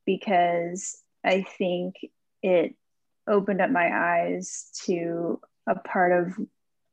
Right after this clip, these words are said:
I guess, a way of being that I wouldn't have otherwise understood.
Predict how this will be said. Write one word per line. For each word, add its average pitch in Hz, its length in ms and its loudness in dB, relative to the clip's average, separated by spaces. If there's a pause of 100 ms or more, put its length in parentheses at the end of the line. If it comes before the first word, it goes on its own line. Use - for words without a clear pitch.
(840)
I 190 80 4
guess, 240 260 4
a 247 80 6
way 190 280 6
of 180 240 0
being 180 440 -2
that 170 120 2
I 170 120 6
wouldn't 175 460 -4
have 190 260 -10
otherwise 175 500 2
understood. 175 840 2